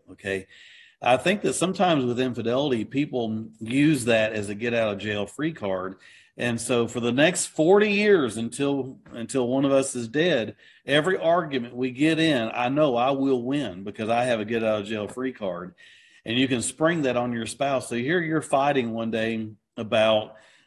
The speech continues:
um, you know, why, why didn't you, you know, why didn't you make the bed? Or why, why did you speak to my mother that way? Or why did you, you know, why did you plan that on that night? You knew we had something else going on. No matter what we get into an argument about,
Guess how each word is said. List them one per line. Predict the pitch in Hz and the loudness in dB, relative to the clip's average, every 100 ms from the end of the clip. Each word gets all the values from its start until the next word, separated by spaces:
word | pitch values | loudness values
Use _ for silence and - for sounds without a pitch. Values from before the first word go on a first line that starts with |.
| - | -4
um, | 104 104 101 95 104 | -2 0 -2 -8 -14
you | - 123 | -10 -4
know, | 107 101 | -2 -2
why, | 101 113 120 131 | -4 2 4 4
why | 117 127 | 4 2
didn't | 139 127 123 | 2 -2 -4
you, | 120 123 123 120 117 110 _ _ _ _ - | -6 -2 -2 -2 -6 -12 _ _ _ _ -10
you | 117 | -6
know, | |
why | 110 123 135 | 0 2 2
didn't | 131 120 | 0 -2
you | 123 123 | -2 -2
make | 120 120 | -4 -6
the | |
bed? | 113 117 104 95 | -4 -2 -2 -4
Or | 95 | -4
why, | 101 113 117 110 | -2 0 0 -4
why | 110 113 117 | -4 -4 -2
did | 117 117 | -4 -6
you | 123 | -8
speak | - 123 | -4 -6
to | 120 | -4
my | 117 | -4
mother | 110 117 110 104 | -2 0 -2 -4
that | 101 107 | -6 -6
way? | 107 104 101 | -6 -2 -2
Or | 98 | -2
why | 101 110 120 | -2 0 0
did | 127 120 107 | -2 -4 -6
you, | 117 117 117 110 - - _ _ | -4 -2 -2 -4 -14 -20 _ _
you | - 110 | -8 -4
know, | 107 | 0
why | 107 120 | 4 4
did | 127 110 | 4 -2
you | 120 | -4
plan | 117 - 127 127 123 | -6 -4 -4 -2 -2
that | 117 113 | 0 2
on | 110 107 | 2 0
that | 113 117 | -2 -2
night? | 127 120 113 | -4 -4 -6
You | 110 | -6
knew | 113 113 | -4 -4
we | 113 | -4
had | 113 107 | -6 -6
something | 120 113 110 | -6 -6 -6
else | 113 | -6
going | 110 113 113 | -6 -6 -4
on. | 113 107 - - - | -4 -4 -10 -20 -8
No | - 143 | 0 2
matter | 135 127 | 4 4
what | 131 196 | 6 6
we | 185 | 6
get | 165 185 | 6 4
into | 165 147 | 2 -2
an | |
argument | 143 156 139 117 | 2 2 0 -6
about, | 107 107 104 104 - | -4 0 2 0 -4